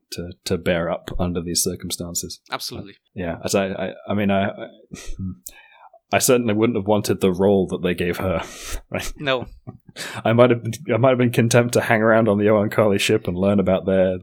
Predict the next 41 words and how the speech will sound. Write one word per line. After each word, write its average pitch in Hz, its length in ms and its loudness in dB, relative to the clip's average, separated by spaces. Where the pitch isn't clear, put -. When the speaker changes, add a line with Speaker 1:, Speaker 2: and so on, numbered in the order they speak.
Speaker 1:
you - 220 -8
know, 90 120 -4
how 104 180 -4
they 92 120 0
do 98 160 -2
stuff. 85 400 -4
But, - 280 -8
um, 87 320 -8
yeah, 90 300 -6
having 101 300 0
to, 101 320 -2
um, 95 260 -4
<laughs> - 460 -18
having 110 240 -2
to 104 60 0
try 120 220 4
and 113 120 2
get 117 160 4
these 117 180 0
humans 117 280 2
to 110 100 -2
go 104 100 2
back 110 220 0
to 113 80 -2
Earth 117 320 0
and 98 300 -6
in, 95 280 -8
in, 95 300 -10
Speaker 2:
No, 127 140 -6
Speaker 1:
uh, 113 340 -2
yeah, 135 80 -8
Speaker 2:
no, 107 60 -10
no, 104 80 -16
Speaker 1:
no, 76 60 -10
Speaker 2:
no. 117 180 -6
Speaker 1:
that's, 123 280 -2
Speaker 2:
After 123 480 -4
Speaker 1:
um, 127 60 -16
Speaker 2:
knowing, 127 540 -6
like, 113 340 -10
like, 107 220 -4